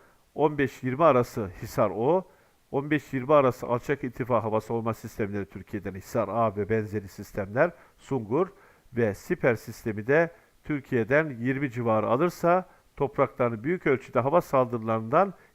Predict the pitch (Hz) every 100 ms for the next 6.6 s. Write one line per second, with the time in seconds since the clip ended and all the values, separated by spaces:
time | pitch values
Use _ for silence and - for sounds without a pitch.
0 | _ 117 113 127 123 131 110 104 127 -
1 | 117 95 - _ _ _ 143 208 190 -
2 | 151 156 139 139 131 127 131 139 196 202
3 | - _ - 165 185 147 - 131 139 165
4 | 139 - 131 117 107 - 113 165 190 -
5 | _ _ - 180 - 139 117 107 127 110
6 | 107 107 110 104 151 180